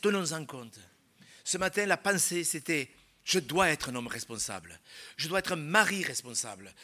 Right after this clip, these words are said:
Je dois être une épouse responsable. Ne vous culpabilisez pas si vous avez divorcé. Je ne veux pas que quelqu'un se culpabilise. Surtout pas.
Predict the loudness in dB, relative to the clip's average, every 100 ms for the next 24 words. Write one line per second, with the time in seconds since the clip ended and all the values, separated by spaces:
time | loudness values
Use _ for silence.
0 | -8 -6 -2 0 0 0 0 0 0 -2
1 | -2 -8 -10 -10 -10 -14 -20 -20 _ _
2 | -20 -12 -6 -4 -2 0 2 0 0 0
3 | 0 0 0 -2 -6 -6 -4 -4 -6 -6
4 | -4 -4 -4 -10 -16 -6 0 2 4 2
5 | 2 0 -2 -8 -14 -8 -2 -2 0 0
6 | 0 -4 -8 -8 -8 -8 -12 -4 -2 -2
7 | -4 -10 -12